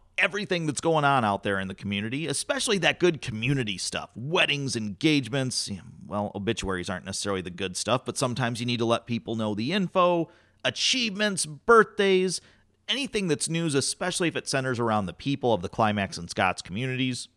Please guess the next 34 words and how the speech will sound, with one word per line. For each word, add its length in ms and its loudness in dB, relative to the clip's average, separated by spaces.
Let 240 4
C 200 4
S 160 2
D 180 0
N 220 0
know. 160 4
We're 200 0
always 300 8
looking 240 2
for 120 4
ways 260 2
to 80 -2
get 220 -2
a 40 -2
new 180 -6
video, 540 4
a 80 -2
podcast, 840 2
an 80 -6
article 400 0
on 180 4
the 100 -2
website. 580 0
We 160 4
want 300 2
to 80 0
be 240 0
the 140 2
digital 480 4
home 400 0
of 280 0
Climax 560 0
Scots 400 -2
News, 440 0